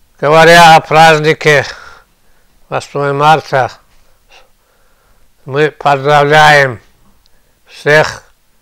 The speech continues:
женщин города, которые позитивным своим жизнью показывают пример молодежи. Хочу поздравить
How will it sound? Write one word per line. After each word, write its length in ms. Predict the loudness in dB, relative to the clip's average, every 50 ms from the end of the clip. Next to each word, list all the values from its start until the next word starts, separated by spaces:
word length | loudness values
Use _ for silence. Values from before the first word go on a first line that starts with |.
| _ _ _ _ _ _ _ _ _ _ _ _ _ _ _ _ _ _ _
женщин 640 | -8 -6 -4 -4 -2 -4 -6 -6 -6 -6 -6 -6
города, 640 | -6 -4 -2 -2 0 -2 -2 -4 -4 -6 -6 -6 -8 -10 -14 _ _ _ _ _ _ _ _ _ _ _ _ _ _ _ _ _ _ _ _ _ _ _ _ _ _ _ _ _ _ _
которые 760 | _ -16 -16 -12 -6 -4 -2 -2 0 0 0 0 0 -2 -4 -6 -12 _
позитивным 1000 | _ -10 -10 -8 -8 -10 -12 -8 -4 -4 -2 -2 -4 -4 -6 -8 -8 -10 -12 -16 -16 -12
своим 460 | -8 -6 -4 -4 -4 -4 -6 -8 -10
жизнью 560 | -8 -6 -4 -4 -4 -6 -6 -6 -6 -6 -6 -8 _ _ _ _ _ _
показывают 760 | -16 -16 -10 -6 -2 -2 0 0 -2 -2 -4 -6 -6 -8 _
пример 460 | _ -14 -12 -10 -8 -4 -4 -4 -4
молодежи. 840 | -6 -6 -6 -6 -6 -6 -6 -6 -6 -6 -6 -6 -6 -6 -8 -8 -10 _ _ _ _ _ _ _ _ _ _ _ _ _ _ _ _ _ _ _ _ _
Хочу 380 | _ -8 -6 -6 -4 -4 -4 -4
поздравить 920 | -2 -2 -2 -2 -2 -2 0 0 2 2 2 2 2 0 -2 -6 _ -20